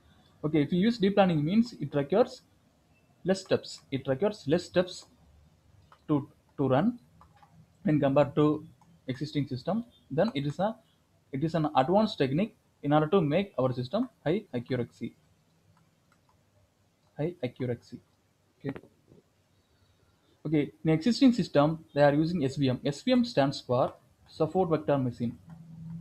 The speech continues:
Support Vector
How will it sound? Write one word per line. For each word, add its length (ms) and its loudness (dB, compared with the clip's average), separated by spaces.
Support 400 -6
Vector 480 -2